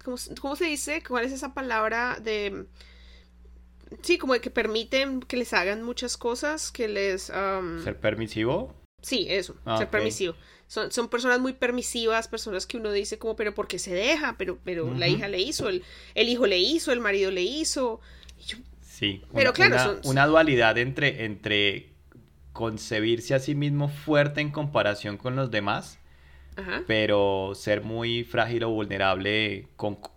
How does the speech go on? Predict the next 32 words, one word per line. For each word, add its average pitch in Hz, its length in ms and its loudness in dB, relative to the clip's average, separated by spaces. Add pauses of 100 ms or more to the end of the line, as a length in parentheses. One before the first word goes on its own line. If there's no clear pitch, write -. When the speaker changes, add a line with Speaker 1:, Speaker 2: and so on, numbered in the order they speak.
(140)
Speaker 2:
temas 107 640 0
o 110 100 2
asuntos 101 400 -4
propios. - 560 0 (540)
Pero 120 220 4
no - 20 0
Speaker 1:
Exactamente. 120 180 2 (120)
Speaker 2:
reconocerlo 127 540 0
en 113 60 -4
sí 123 140 -4
mismo, 120 320 -2
sino 110 300 -6 (260)
verlo 113 640 -2
en, 117 460 -4
en 92 220 -12 (120)
tratar 110 300 0
de 110 80 -4
proyectarlo 117 560 -2
en 104 120 -2
los, 110 520 -8
en 107 120 -2
los 98 140 -4
demás. 107 400 -2 (400)
Y 117 80 2
ahí 120 140 8
es 117 100 2
donde, 131 320 2
pues, - 540 0
estas 117 340 0
reacciones 107 560 -2
terminan, 107 560 -4 (840)
em, 101 960 2